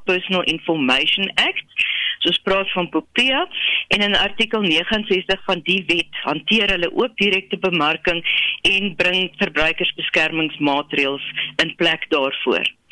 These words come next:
Nou, in terme van die Wet op Verbruikersbeskerming, is 'n verbruiker geregtig om te weier om enige direkte bemarking te aanvaar.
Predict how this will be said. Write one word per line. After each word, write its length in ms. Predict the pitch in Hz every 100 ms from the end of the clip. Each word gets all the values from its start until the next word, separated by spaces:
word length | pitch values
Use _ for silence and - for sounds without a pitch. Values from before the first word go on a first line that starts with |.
| - - - -
Nou, 200 | 190 196
in 120 | 208
terme 380 | 220 269 302 311
van 160 | - 254
die 100 | 247
Wet 220 | 165 202
op 80 | 220
Verbruikersbeskerming, 1160 | 269 185 151 - - - 190 - 208 196 247 403 - - - - -
is 160 | 214
'n 40 | 294
verbruiker 580 | 254 190 190 226 214 - - -
geregtig 540 | - 196 170 - 202
om 200 | 175 170 -
te 120 | 165 135
weier 400 | 160 185 294 302
om 100 | 202
enige 420 | 196 202 208 190
direkte 400 | 170 175 - 190
bemarking 680 | 175 165 139 151 - 170
te 100 | -
aanvaar. 800 | - 143 - - 185 233 415 -